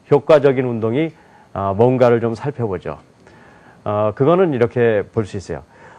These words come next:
어떻게 하면은요, 건강한가를 알기 전에요. 어떻게 하면 우리 몸이 망가지는가를 알아서 그것을 해소시켜주는 방법을 아는 것이 운동에는 아주 좋은 방법이에요. 어떤 사람이 건강이 망쳐지기 위해서는요,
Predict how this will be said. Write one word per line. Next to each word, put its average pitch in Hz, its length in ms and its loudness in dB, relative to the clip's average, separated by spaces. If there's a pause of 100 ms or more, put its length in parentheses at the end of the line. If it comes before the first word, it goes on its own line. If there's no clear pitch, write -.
(160)
어떻게 135 480 2
하면은요, 165 720 0
건강한가를 160 840 4
알기 110 260 0
전에요. 104 400 -4 (260)
어떻게 156 460 4
하면 180 240 6
우리 165 180 6
몸이 156 340 2 (200)
망가지는가를 143 920 6
알아서 110 560 -2 (580)
그것을 170 640 4
해소시켜주는 151 840 0
방법을 120 400 0
아는 101 240 -2
것이 156 420 -2 (460)
운동에는 120 500 2
아주 143 280 -8
좋은 117 260 -2
방법이에요. 80 480 -10 (1000)
어떤 170 320 4
사람이 175 300 6
건강이 165 760 4
망쳐지기 127 640 0
위해서는요, 110 560 -2